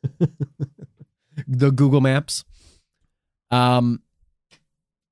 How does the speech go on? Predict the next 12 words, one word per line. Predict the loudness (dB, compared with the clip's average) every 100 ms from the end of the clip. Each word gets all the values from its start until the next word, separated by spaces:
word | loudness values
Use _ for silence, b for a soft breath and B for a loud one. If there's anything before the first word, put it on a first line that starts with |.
| _
a | 0
lot | 2 0 -4
of, | -6
so | -6 -2 2 4 6 6
much | 4 4 2 2 0
of | 0
that | 0
evidence, | 2 0 0 -2 0
too, | 0 0
is | 0
like, | -4 -2
"Hey, | -2 -2